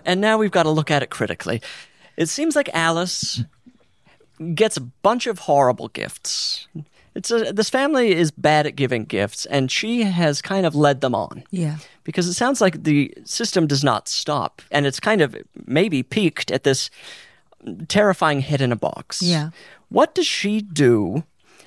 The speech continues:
Speaker 1: What is the question? The qu-, <laughs> I've forgotten.
Speaker 2: <laughs> I think it was twofold. I think she is a person that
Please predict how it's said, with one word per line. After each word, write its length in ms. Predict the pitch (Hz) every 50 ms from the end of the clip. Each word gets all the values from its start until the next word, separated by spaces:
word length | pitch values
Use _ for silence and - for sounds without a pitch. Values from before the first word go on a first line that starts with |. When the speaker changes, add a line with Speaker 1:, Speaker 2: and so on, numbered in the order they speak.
| _ _ _ _ _ _ _ _ _ - - - - 185 196
Speaker 1:
What 140 | 220 277
is 160 | 349 320 - -
the 100 | 170 -
question? 680 | - - 165 123 - - - - - 110 98 101 - - - - - -
The 100 | - 185
qu-, 120 | - - - - - -
<laughs> 120 | - -
I've 160 | 226 254 190
forgotten. 420 | 196 226 220 240 214 - 170 202 -
Speaker 2:
<laughs> 40 |
I 80 | 208 240
think 220 | - 330 381 -
it 100 | 415 403
was 160 | 311 277 - -
twofold. 600 | - - 302 294 262 - 226 196 190 180 170 175
I 120 | - 208 214
think 260 | - - 269 311 -
she 340 | - - - 269 254 240 -
is 160 | 202 208 208
a 60 | 190
person 640 | - - - 185 180 175 - - 196 185 180 180 170
that 320 | 180 180 175 170 170 -